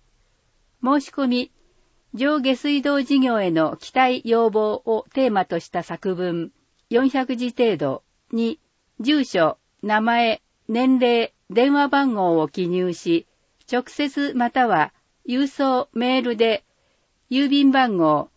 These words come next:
五一一の零一九八、多度町多度一の一の一、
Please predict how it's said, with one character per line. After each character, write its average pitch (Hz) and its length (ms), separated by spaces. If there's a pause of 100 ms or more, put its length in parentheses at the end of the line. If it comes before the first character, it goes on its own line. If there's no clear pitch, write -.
(180)
五 269 280
一 277 300
一 202 220
の 156 340
零 247 280
一 277 240
九 208 220
八、 185 480 (560)
多 247 140
度 294 160
町 160 500
多 185 140
度 196 260 (320)
一 285 320
の 202 220
一 220 300
の 165 160
一、 151 420